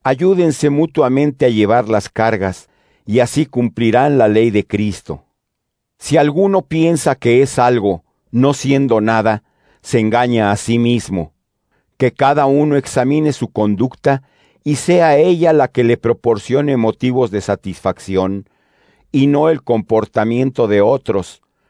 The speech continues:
pues cada uno debe llevar su propia carga. El que está siendo instruido en el mensaje cristiano, comparta todos sus bienes con el que le instruye.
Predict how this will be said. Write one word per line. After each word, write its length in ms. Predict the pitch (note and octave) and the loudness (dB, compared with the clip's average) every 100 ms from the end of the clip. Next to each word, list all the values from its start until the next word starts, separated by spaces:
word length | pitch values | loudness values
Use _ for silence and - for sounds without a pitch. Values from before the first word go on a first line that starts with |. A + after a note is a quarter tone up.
| _ _ - | _ _ -2
pues 200 | C3 - | -2 0
cada 320 | D#3 D#3 C#3+ | -2 2 2
uno 340 | D3 D3+ D3 | 2 0 0
debe 320 | B2+ C3+ C3 | 2 4 4
llevar 440 | A2 A2 A2+ D#3 D#3+ | 2 2 2 0 -2
su 260 | - G#2 | -10 -12
propia 500 | - A2 B2+ - A#2 | -4 0 0 0 -2
carga. 560 | G#2+ A2 G2+ E2+ D#2 D2 _ _ _ _ _ - | 0 -2 -2 -2 -10 -16 _ _ _ _ _ -2
El 220 | D3+ D3+ | 0 0
que 120 | - | 0
está 280 | D3 - G#3+ | -2 0 -4
siendo 400 | G3+ F#3+ F#3 F3+ | -4 -4 -4 0
instruido 600 | D3+ - C#3 C3 C#3 C3+ | -2 -2 -2 0 2 0
en 100 | A#2+ | 0
el 100 | A2 | 0
mensaje 540 | G2+ G2+ - A#2 - A2 | 0 -2 0 -4 -2 -8
cristiano, 720 | G2 F2+ - F#2 F2+ F#2 G2 _ _ _ _ _ _ | -6 -8 -6 -4 -2 -4 -10 _ _ _ _ _ _
comparta 640 | C3+ B2+ - D3 E3 F3 | -2 -2 -2 -2 0 -2
todos 380 | B2+ C#3+ C#3+ C#3+ | -2 0 0 0
sus 200 | - A#2 | -4 -12
bienes 440 | G#2+ B2 D3 E3 - | -4 -2 -2 -4 -4
con 200 | - A2+ | -2 -2
el 140 | G#2 | -4
que 160 | - G#2 | -2 0
le 140 | G2 | 2
instruye. 760 | G2 - - A2+ A#2+ G2 E2 | -2 -6 -4 -2 -2 -4 -6